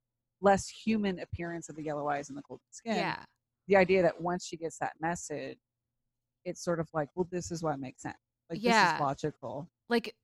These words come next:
Speaker 2: maybe that also it, it possibly could have, like, reprogrammed something in her. I mean, it's like, it's
Speaker 1: Right.
Speaker 2: like, um, that episode where, like,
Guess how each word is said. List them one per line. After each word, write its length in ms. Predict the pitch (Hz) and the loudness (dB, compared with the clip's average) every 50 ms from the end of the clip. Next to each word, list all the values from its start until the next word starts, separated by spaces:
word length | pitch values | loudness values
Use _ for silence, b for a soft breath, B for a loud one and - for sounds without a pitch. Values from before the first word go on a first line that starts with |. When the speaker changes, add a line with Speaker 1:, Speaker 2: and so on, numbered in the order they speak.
| _ _ - | _ _ 2
Speaker 2:
maybe 380 | 233 233 233 240 208 233 233 214 | 4 6 6 6 6 4 2 2
that 280 | 208 214 202 185 - - _ _ _ _ _ _ _ _ _ _ _ _ | 4 4 4 2 0 -4 _ _ _ _ _ _ _ _ _ _ _ _
also 380 | - 202 202 208 - - 202 196 | 4 6 6 6 4 2 2 2
it, 140 | 185 - - - | 2 0 -2 -6
it 200 | - - 185 - | -10 -10 -8 -6
possibly 480 | - - 196 196 190 - - - 190 180 | -2 0 0 0 0 -2 -6 -8 -8 -8
could 140 | - 190 180 | -6 -4 -6
have, 100 | 175 180 | -4 -4
like, 140 | 175 165 - | -6 -8 -6
reprogrammed 880 | 165 175 180 175 - - 185 180 180 180 - 190 202 214 220 226 226 - | -6 -6 -6 -6 -4 -2 -2 0 0 -2 -2 -2 -2 0 0 -2 -2 -4
something 440 | - 262 254 254 - 277 269 269 | -4 -4 -4 -4 -4 -4 -2 -2
in 140 | 277 277 277 | -2 -2 -2
her. 340 | 262 285 285 277 294 294 294 - _ _ _ _ _ _ _ _ - | -4 -4 -4 -4 -6 -6 -8 -12 _ _ _ _ _ _ _ _ -2
I 60 | 214 | 0
mean, 120 | 208 208 202 | 0 2 2
it's 160 | 196 190 - | 0 0 2
like, 200 | 208 190 180 147 | 4 4 4 4
it's 260 | 156 180 196 226 226 | 2 0 -2 -2 0
Speaker 1:
Right. 220 | 226 226 208 202 - | 2 2 2 2 0
Speaker 2:
like, 160 | 190 - - | -6 -4 0
um, 460 | 190 185 185 180 180 175 175 175 175 - _ _ _ _ 202 | 2 2 2 2 0 -4 -6 -8 -10 -12 _ _ _ _ 6
that 220 | 240 240 233 220 - | 8 8 8 8 6
episode 500 | 233 240 - 247 226 - 247 226 214 196 | 4 2 4 2 2 4 4 4 4 4
where, 260 | 214 220 214 208 196 - | 4 4 4 4 2 2
like, 360 | - 196 185 185 - - - | 2 2 2 2 0 -6 -18